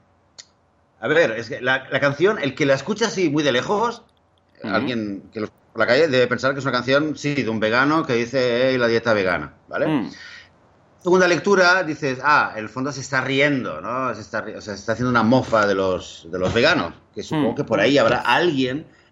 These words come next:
Speaker 1: que se habrá quejado, o se
Speaker 2: Sí.
Speaker 1: habrá ofendido, o se
Speaker 2: Ujú.
Speaker 1: habrá,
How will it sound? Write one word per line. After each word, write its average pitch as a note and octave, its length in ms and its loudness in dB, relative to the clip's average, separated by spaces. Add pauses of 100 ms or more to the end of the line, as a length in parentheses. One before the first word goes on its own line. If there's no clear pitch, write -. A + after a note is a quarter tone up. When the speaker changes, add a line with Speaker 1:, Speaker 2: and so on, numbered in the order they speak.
(340)
Speaker 1:
que B2+ 100 -10
se C3 100 -4
habrá A#2 220 0
quejado, C#3 560 -2 (320)
o F2 100 -18
se - 80 -18
Speaker 2:
Sí. A#2 40 -12
Speaker 1:
habrá G#2 260 0
ofendido, A#2 600 0
o F2+ 80 -8
se G#2+ 100 -10
Speaker 2:
Ujú. G2+ 120 0
Speaker 1:
habrá, A2 360 2